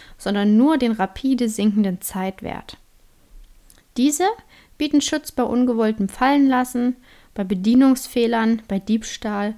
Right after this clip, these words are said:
oder Feuchtigkeitsschäden. Auch hier wieder der Nachteil,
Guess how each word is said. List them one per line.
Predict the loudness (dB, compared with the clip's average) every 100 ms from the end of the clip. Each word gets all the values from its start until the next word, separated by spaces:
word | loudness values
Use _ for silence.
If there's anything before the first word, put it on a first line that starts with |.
| -12 -20 _
oder | -2 -2
Feuchtigkeitsschäden. | 0 -2 -2 -6 -8 -8 -8 -10 -10 -10 -8 -12 -16 _ _ _ _ _ -20 _ _ -4
Auch | -2
hier | 2 2
wieder | 2
der | 2
Nachteil, | 0 0 -2 -4 -4 -4